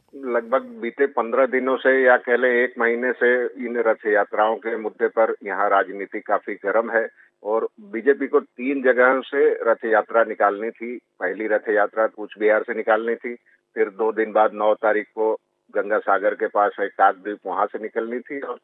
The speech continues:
चौदह को फिर बीरभूम जिले से निकलनी थी। तो ये बीजेपी ने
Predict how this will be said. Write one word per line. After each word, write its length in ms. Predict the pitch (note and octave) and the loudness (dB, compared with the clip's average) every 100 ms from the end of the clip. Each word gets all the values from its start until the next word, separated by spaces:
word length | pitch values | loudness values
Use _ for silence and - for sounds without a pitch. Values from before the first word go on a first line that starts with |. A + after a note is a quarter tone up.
| - | -2
चौदह 340 | G#2+ A2 B2 | 0 4 2
को 200 | B2 C3+ | 2 -4
फिर 160 | C3 D#3 | -4 -6
बीरभूम 500 | G2 G#2+ G#2+ G2+ G2+ | -6 -8 -4 -4 -4
जिले 240 | G2 F#2 | -6 -6
से 140 | F2+ | -8
निकलनी 380 | F2+ E2 F2 E2+ | -10 -12 -12 -12
थी। 180 | - _ _ _ | -18 _ _ _
तो 140 | C3+ D3 - _ | 2 2 0 _
ये 260 | C3 C#3+ D3+ C3+ - _ _ _ | 2 6 6 4 -8 _ _ _
बीजेपी 420 | A2+ A2 C#3 C#3+ C#3 | -6 2 2 2 -2
ने 220 | D3 | -2